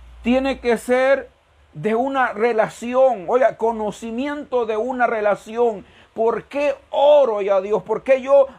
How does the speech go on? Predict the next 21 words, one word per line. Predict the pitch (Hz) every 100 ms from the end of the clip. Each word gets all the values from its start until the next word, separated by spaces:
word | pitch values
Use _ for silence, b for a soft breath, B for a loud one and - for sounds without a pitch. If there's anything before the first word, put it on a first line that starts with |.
| _
hablo | 233 262 277 240 233
con | 202 208
Dios? | 208 262 -
¿Cuál | 254
es | 277
la | 254 226
razón | 214 208 - 262 302
de | 277 226
que | 220 202
yo | 233 -
hable | 262 294 285 247 -
con | 196 202
Dios? | 214 247 262 - B B
Cuando | 226 226 220 220
yo | 220 269
oro, | - 294 302 302 285 254 -
¿qué | 277 285
sentido | - 254 233 226 - 294 302 277 233
tiene | 233 247 285 269 247
la | 233
oración? | 233 233 - 247 269 233